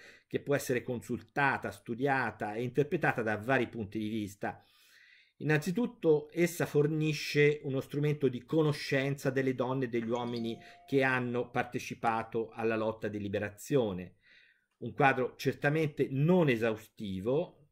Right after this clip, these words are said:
perché non tutti i partigiani chiesero il riconoscimento e qualcuno ebbe riconoscimenti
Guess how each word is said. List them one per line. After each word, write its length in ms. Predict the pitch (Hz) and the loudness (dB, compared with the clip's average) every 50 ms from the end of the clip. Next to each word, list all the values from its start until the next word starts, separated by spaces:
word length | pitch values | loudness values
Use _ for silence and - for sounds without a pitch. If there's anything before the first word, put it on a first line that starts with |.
| _ _ | _ _
perché 280 | _ 113 101 - - 120 | _ -6 -4 0 0 0
non 380 | 113 120 135 160 165 143 - - | 0 2 2 2 0 0 -2 -2
tutti 300 | - 139 123 127 - 120 | -2 -2 -2 0 -4 -8
i 40 | |
partigiani 800 | - - 107 101 - - - 107 95 110 117 113 113 107 101 98 | -4 -2 -2 -2 -4 -6 -10 -8 -2 -2 -2 0 -2 -4 -4 -8
chiesero 680 | 98 - - 117 110 107 98 - - 101 98 95 98 95 - | -10 -6 -2 0 2 2 0 -2 -4 -2 -2 -2 -2 -4 -6
il 200 | 107 101 98 95 | -6 -6 -4 -4
riconoscimento 920 | 95 104 98 - 110 107 98 101 - 151 151 175 170 160 151 - 123 101 - - - - _ _ | -4 -6 -8 -6 -8 -8 -8 -6 -4 -2 0 0 0 0 -2 -2 -4 -4 -4 -8 -16 -18 _ _
e 160 | _ 135 135 | _ -4 -4
qualcuno 920 | 135 - 147 147 147 147 - - 131 131 131 135 127 120 113 117 113 - _ | 0 2 2 2 2 0 -2 -4 -2 0 0 2 0 0 -2 -4 -6 -12 _
ebbe 300 | - 131 131 120 104 117 | -2 -2 -2 2 2 2
riconoscimenti 1080 | 113 110 - - 131 123 117 - - - 139 127 120 113 113 107 107 - - 110 98 - | 0 2 0 -2 -4 -4 -4 -6 -6 -6 -4 -2 -2 -4 -4 -6 -8 -12 -12 -12 -12 -12